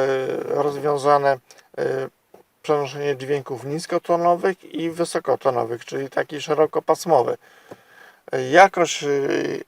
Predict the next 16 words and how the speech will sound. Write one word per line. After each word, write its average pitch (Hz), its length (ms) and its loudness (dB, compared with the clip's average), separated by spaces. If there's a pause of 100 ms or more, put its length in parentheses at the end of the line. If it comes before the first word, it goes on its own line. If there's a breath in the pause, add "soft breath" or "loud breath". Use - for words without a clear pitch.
dźwięku 123 720 2 (380)
z 131 60 -12
systemu 135 580 2
dwudrożnego 135 760 -2
będzie 151 240 0
zawsze 180 300 4
lepsza 170 340 6
niż, 160 420 -4 (640 soft breath)
e, 139 120 -8
powiem 156 520 4
wam, 143 400 6 (840 soft breath)
e, 135 180 -8
jakość 151 600 0 (100)
z - 80 -18
takiego 156 380 -2
głośnika 147 760 4